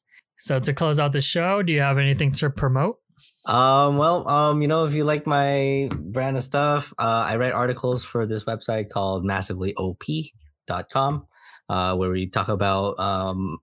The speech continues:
Speaker 2: M M O R P Gs and the culture around it. Um, I'm also, uh, tr-, trying to get my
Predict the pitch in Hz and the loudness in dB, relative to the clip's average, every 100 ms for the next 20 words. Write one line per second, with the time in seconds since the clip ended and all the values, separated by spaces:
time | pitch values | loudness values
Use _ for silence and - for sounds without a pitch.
0 | - 104 101 101 101 101 101 104 101 120 | -6 -2 0 0 0 -2 -2 -4 -2 -2
1 | 131 139 110 98 92 95 - 95 - 113 | 0 -2 -2 -2 -2 -4 -4 -4 -2 -2
2 | 147 185 214 _ _ _ _ - - - | 0 -2 -4 _ _ _ _ -20 -14 -2
3 | 120 123 127 127 139 165 170 185 165 151 | 2 4 2 2 2 2 4 4 4 2
4 | 147 135 - - - 170 190 180 175 175 | 2 -2 -6 -8 -2 0 0 -2 0 0
5 | 170 175 175 165 - | 2 2 2 0 -4